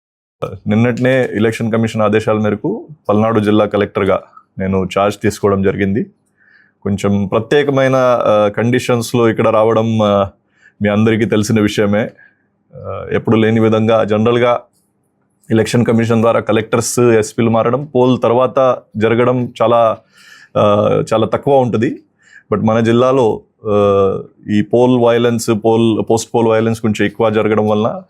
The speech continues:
ఎలక్షన్ కమిషన్, ఆ, కొంచెం సీరియస్గా తీసుకొని నాకు ఇక్కడ పోస్టింగ్ ఇవ్వడం జరిగింది. So దాని మేరకు మనకి ఉన్నటువంటి ప్రత్యేకమైన, ఆ, ప-, పని ఇప్పుడు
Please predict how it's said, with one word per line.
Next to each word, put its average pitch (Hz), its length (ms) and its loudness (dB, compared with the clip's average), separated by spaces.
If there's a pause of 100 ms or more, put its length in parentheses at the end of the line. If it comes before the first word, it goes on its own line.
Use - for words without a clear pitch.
ఎలక్షన్ 107 340 -2
కమిషన్, 107 460 0
ఆ, 95 1000 -4
కొంచెం 101 280 -2
సీరియస్గా 107 420 0
తీసుకొని 110 580 -2 (180)
నాకు 95 220 -4
ఇక్కడ 95 160 -2
పోస్టింగ్ 101 380 -2
ఇవ్వడం 101 240 0
జరిగింది. 95 360 -4 (420)
So 98 500 0 (760)
దాని 107 260 0
మేరకు 127 500 0 (180)
మనకి 107 260 -2
ఉన్నటువంటి 120 640 0
ప్రత్యేకమైన, 139 800 0 (100)
ఆ, 110 400 2 (100)
ప-, 104 160 2 (140)
పని 123 220 2
ఇప్పుడు 151 400 0